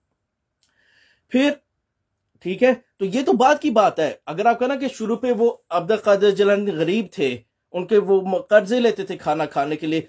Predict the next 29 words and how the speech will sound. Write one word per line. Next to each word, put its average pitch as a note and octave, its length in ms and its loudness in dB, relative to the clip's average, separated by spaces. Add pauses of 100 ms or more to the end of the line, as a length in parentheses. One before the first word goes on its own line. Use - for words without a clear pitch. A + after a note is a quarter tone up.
(140)
लेकिन G3+ 160 -6
ये C#4+ 60 -2
तो C#4+ 100 -2
बाद C#4+ 260 2
की D#4+ 100 -2
बात A#3 260 4
है। G#3 60 0
जब G3+ 160 -2
वो G3+ 100 -2
उस्ताद G#3+ 340 2
बने A3 240 -2
थे, G#3+ 100 -4
उनके, G#3 280 -4
अ, F#3+ 260 -4 (120)
टीचर, A3+ 260 -6
उनके G3 400 -2
शागिर्द G#3+ 460 0
आते F3 240 0
थे, A#2+ 220 -8
ठीक D3 360 -8
है, A3+ 200 -4 (300)
तब D#4 160 4
वो E4 100 -2
कह C4+ 120 -4
रहे A#3+ 100 0
हैं A#3 60 0
कि A#3 120 -4
"काश G#3 400 -4 (380)
अगर G#3 360 2